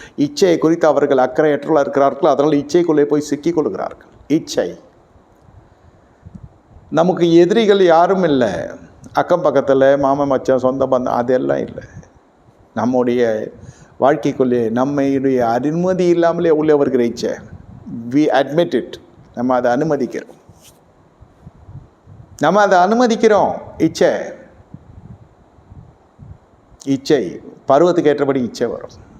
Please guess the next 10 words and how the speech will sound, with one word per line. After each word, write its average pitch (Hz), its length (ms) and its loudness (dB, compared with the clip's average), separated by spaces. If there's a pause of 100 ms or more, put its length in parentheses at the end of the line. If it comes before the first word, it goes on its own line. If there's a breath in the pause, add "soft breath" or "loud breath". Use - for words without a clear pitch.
(120)
மாம்சத்தின் 131 540 -2
இச்சை, 110 320 -2 (1000 soft breath)
மாம்சத்தினுடைய 143 640 0
பலனெல்லாம் 135 500 2
அடங்குற 127 360 0
பொழுது, 120 360 -2
கண்களின் 131 580 -2
இச்சையெல்லாம் 127 380 0
அடங்குற 123 340 0
பொழுது, 120 300 -4